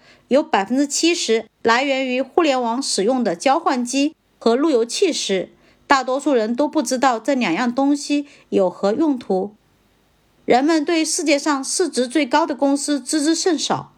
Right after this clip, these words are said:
这样的事情在以前还从未发生过。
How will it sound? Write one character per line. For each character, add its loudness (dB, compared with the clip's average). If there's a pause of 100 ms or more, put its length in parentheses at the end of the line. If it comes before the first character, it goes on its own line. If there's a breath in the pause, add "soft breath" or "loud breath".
(380 soft breath)
这 4
样 2
的 0
事 -2
情 -2
在 2
以 -2
前 -2 (160 loud breath)
还 0
从 -2
未 2
发 0
生 0
过。 -2